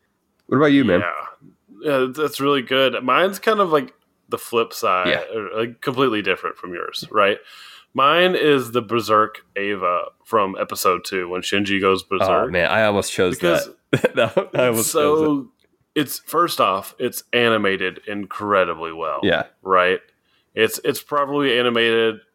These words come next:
Speaker 2: the only thing that probably rivals it in terms of animation quality is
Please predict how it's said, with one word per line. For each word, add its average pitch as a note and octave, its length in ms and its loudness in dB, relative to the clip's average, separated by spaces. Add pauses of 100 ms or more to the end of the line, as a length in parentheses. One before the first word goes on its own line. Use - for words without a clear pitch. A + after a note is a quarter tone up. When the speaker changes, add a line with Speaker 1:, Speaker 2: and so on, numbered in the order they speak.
(360)
Speaker 2:
the F2 120 -2
only F3 240 2
thing F#3 220 -2
that B2 100 0
probably A#2 500 0
rivals A2 520 0
it E3+ 80 0
in F2 120 -6
terms G#2+ 260 -2
of F#2+ 100 -4
animation G2 560 -2
quality F3+ 640 0
is G#2 760 0